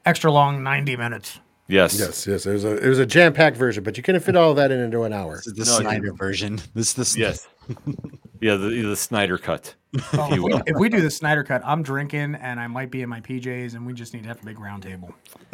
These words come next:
Speaker 2: And on that note, you have checked out a very special edition of Turn a Page, the New York Comic Con twenty twenty-three recap edition. And we'll end this sh-, like how we always do on Turn a Page. When you're at the comic shops and you have a great issue in your hands and you see somebody struggling to find something,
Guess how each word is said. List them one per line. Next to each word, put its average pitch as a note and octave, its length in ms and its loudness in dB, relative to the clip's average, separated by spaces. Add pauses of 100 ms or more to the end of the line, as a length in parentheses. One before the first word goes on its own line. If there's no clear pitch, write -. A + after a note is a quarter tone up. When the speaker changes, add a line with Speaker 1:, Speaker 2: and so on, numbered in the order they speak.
(320)
Speaker 2:
And A#2 140 6
on D3 160 8
that E3 240 8
note, F2 420 0 (320)
you F3+ 300 4
have G#3 100 8
checked C#3+ 220 6
out A#2 100 6
a A2+ 60 4
very A#2 160 4
special A#2+ 280 2
edition G#2+ 320 -2
of G2+ 320 -2 (100)
Turn B2+ 340 -4
a G#2 160 -4
Page, A#2+ 500 -6
the G2 140 -6
New G#2 140 -6
York A2+ 200 -2
Comic A2+ 220 -8
Con A2+ 260 -4
twenty G#2+ 280 -8
twenty-three G#2 420 -8
recap B2 440 -2
edition. A2+ 400 -4 (340)
And A2 120 -4
we'll A#2 140 4
end B2+ 160 2
this A#2+ 160 0
sh-, - 120 -8 (160)
like A#2+ 200 -2
how A#2+ 140 4
we A#2+ 100 2
always A#2 200 2
do B2 160 0
on A2+ 100 2
Turn A#2+ 180 -4
a G#2 40 -6
Page. A#2+ 220 -2
When D#3+ 360 4
you're C3+ 160 2
at B2 100 2
the A#2+ 60 -8
comic A2+ 240 0
shops F2+ 320 -2
and G#2 80 -10
you G#2 60 -6
have F#2+ 80 -6
a - 20 -14
great F#2 180 -2
issue F#2 240 -8
in F2+ 80 -6
your F#2 140 -8
hands G#2+ 260 -8
and F2 80 -12
you E2+ 60 -12
see G2 140 -14
somebody F#2+ 220 -8
struggling G#2 340 -6
to F#2+ 60 -14
find A#2 180 -6
something, B2 260 -8